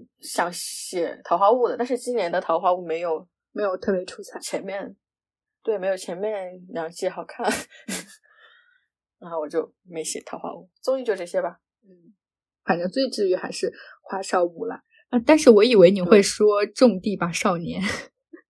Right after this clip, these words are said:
Speaker 1: 我不，没看种地吧少年。
Speaker 2: 我也没看，但是好像网评还挺不错的。
Speaker 1: 主要是我，我不太感兴趣种地吧少年。
Speaker 2: 嗯。
Speaker 1: 我们家就是农村的，我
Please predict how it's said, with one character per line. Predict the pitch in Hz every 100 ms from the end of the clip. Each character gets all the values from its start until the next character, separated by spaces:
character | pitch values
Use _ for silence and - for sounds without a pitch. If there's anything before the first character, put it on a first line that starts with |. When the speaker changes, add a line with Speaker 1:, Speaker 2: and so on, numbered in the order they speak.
| - 349 - _ _ _
Speaker 1:
我 | 185
不， | 170 170
没 | 175 175
看 | 175 330
种 | 247 196
地 |
吧 | 190
少 | 160 -
年。 | 160 -
Speaker 2:
我 | 208 214
也 | 330
没 | 175
看， | 170 208 185
但 | 254 285
是 | 285 269
好 | 226
像 | 180 247
网 | 214 185
评 | 202 - 190
还 | 196 175 202 -
挺 | - 180
不 | 190
错 | - 269 233
的。 | 175 - _ _ _ _ _ _ _
Speaker 1:
主 | 233
要 | 220
是 | 262 302
我， | 208 165 -
我 | 190 175
不 | 170 180
太 | 233 254 208 -
感 | - 185
兴 | - -
趣 | 214 196
种 | 202
地 | 196 165
吧 | 160
少 | 139 170
年。 | 156 - - -
Speaker 2:
嗯。 | 196 180 180
Speaker 1:
我 | 180
们 | 180 208 233
家 | 294 277
就 | 269
是 | 240
农 | 185 170 175
村 | - 220
的， | 202
我 | 170 160